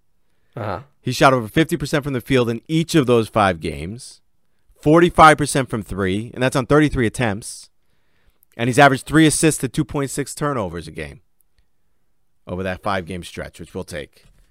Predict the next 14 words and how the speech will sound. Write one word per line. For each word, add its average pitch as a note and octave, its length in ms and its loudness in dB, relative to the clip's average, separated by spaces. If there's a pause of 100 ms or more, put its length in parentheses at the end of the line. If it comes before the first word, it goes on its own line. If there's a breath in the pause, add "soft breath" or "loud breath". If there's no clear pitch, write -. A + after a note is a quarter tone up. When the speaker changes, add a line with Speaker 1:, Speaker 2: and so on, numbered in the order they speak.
(240)
Speaker 1:
And G3 120 2
the F#3 80 2
Randle F3+ 360 2
haters D#3+ 400 -2
will G2+ 60 -10
say A2+ 200 -8
to G2+ 60 -12
you, G2+ 80 -10
"Barry, G#2 180 -4
but B2 140 -6
he B2 40 -10
plays C#3 360 -8
no A#2 240 -8
D. G#2+ 380 -12